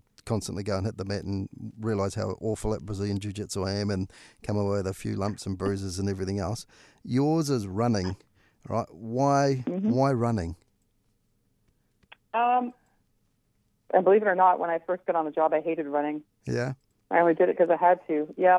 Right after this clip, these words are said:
Speaker 2: And
Speaker 1: Yeah.
Speaker 2: then I did a fitness competition. So, uh,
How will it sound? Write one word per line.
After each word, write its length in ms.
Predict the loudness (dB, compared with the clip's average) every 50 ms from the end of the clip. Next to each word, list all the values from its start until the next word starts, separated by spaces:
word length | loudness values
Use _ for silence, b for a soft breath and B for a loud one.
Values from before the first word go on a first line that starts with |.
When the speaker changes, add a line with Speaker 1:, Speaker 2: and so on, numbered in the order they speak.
| 4 0
Speaker 2:
And 180 | -2 -2 0 2
Speaker 1:
Yeah. 180 | 4 4 4
Speaker 2:
then 140 | 2 0 -6 -12 _ _ _ _ _ _ _ _ _ _ _
I 80 | 2 4
did 120 | 6 6 4
a 40 | 6
fitness 320 | 6 4 4 4 2 -4 -4 -4
competition. 640 | -6 -6 -6 -8 -12 -12 -12 -10 -12 -12 -12 -12 -14 _ _ _ _ _
So, 420 | 0 2 2 4 4 2 0 0 -4 -8 _ _ _ _ _ -20 -8
uh, 300 | -4 -2 -2 0 0 -2